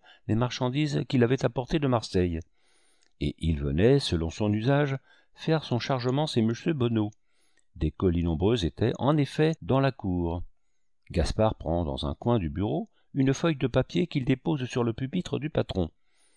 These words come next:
La page commence par ces mots imprimés, « À la garde de Dieu », et sous la conduite de,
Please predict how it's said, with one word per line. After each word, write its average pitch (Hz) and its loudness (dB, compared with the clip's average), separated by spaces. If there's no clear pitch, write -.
La 110 0
page 135 0
commence 107 0
par - -4
ces 80 -2
mots 90 0
imprimés, « 113 0
À 165 2
la 165 6
garde 143 2
de 147 2
Dieu », 107 0
et 101 2
sous 117 -2
la 107 2
conduite 113 2
de, 143 6